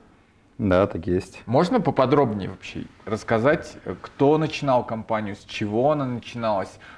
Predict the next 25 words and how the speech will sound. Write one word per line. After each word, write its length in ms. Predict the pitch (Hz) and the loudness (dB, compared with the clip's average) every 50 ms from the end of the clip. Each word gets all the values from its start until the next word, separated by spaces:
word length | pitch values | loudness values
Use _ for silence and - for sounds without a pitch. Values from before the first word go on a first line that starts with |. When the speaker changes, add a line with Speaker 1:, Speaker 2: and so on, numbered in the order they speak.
| - | -20
Speaker 2:
что 240 | - - - - 147 | -18 -10 -2 -2 0
такое 320 | 120 143 139 - 135 127 | 2 2 2 2 4 4
Акниет 500 | 120 113 - 131 120 110 117 156 165 127 | 4 2 0 -2 -2 0 2 2 2 2
Групп 280 | 113 123 120 113 - 110 | 0 -2 -2 -2 -4 -6
и 40 | 107 | -10
что 200 | - - - 120 | -8 -6 -4 -4
такое 260 | 123 120 - 117 113 | -4 -2 -2 -2 0
Еврофарм? 600 | 110 110 - - 110 110 - 110 92 - - - - - _ _ _ _ _ _ _ _ _ _ _ _ | 0 0 0 0 -2 -2 -2 -2 -2 -2 -2 -8 -16 -20 _ _ _ _ _ _ _ _ _ _ _ _
Speaker 1:
В 40 | - | 0
целом, 640 | - 139 139 147 147 139 131 123 - - - - 110 | 2 4 6 6 6 6 6 4 4 0 -4 -6 -2
э, 420 | 107 104 104 98 98 98 95 98 - | -2 0 0 0 2 0 0 0 -2
история 320 | 110 - - 131 117 110 | -4 0 2 4 4 6
компании 340 | - 110 101 92 113 107 101 | 4 2 0 2 2 2 2
начинается 540 | 95 87 - - 107 98 95 90 - - 98 | 0 0 -2 -2 0 0 0 0 -2 -4 -4
в 40 | - | -2
тысяча 380 | - 107 - - 90 - - | 0 -2 -2 -2 -6 -6 -6
девятьсот 400 | 92 87 95 92 - - 104 92 | -2 -2 -2 -2 -2 0 -2 0
девяносто 380 | 82 90 92 92 90 - - - | 0 0 0 0 -2 -2 -6 -4
пятом 360 | - 98 92 90 - 90 90 | -2 -2 -2 -2 -4 -4 -4
году. 380 | 87 92 92 110 131 151 - - _ _ _ _ _ _ _ _ _ _ | -2 -2 -2 -2 -4 -4 -6 -10 _ _ _ _ _ _ _ _ _ _
Основал 440 | - 80 - - 104 98 98 95 92 | -12 -10 -4 0 2 4 4 4 4
компанию 960 | - 95 92 87 - 98 92 90 90 87 87 85 85 82 82 82 82 80 - - | 2 0 -2 0 0 0 0 0 0 0 -2 -2 -2 -4 -4 -4 -6 -6 -8 -6
Оразалиев 640 | - 92 92 92 82 87 92 90 90 90 85 - 95 | -4 -2 -2 -2 -2 0 0 0 0 0 -2 -2 -4
Марат, 340 | 87 92 113 127 131 - - - - - - - - _ _ _ _ _ | -4 -2 -2 -2 -2 -6 -10 -10 -10 -10 -10 -10 -14 _ _ _ _ _
м, 840 | 87 85 82 80 80 80 80 80 80 80 78 78 80 80 80 - - | -16 -14 -12 -10 -10 -8 -8 -8 -8 -8 -8 -8 -10 -10 -12 -14 -16